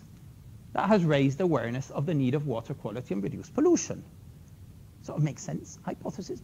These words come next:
makes sense from the data. What about the conservation profit trade-offs? We know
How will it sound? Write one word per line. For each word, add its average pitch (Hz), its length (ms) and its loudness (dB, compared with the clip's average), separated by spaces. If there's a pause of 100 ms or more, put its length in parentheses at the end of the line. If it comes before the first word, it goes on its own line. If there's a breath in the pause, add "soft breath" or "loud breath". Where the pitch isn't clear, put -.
makes - 220 -10
sense - 300 -14 (260)
from 147 160 -6
the - 120 -10
data. - 300 -16 (840 loud breath)
What 240 100 6
about 233 180 8
the 196 80 4
conservation 190 640 2
profit - 460 -2 (540)
trade-offs? 113 640 -2 (840)
We 170 120 10
know 143 300 8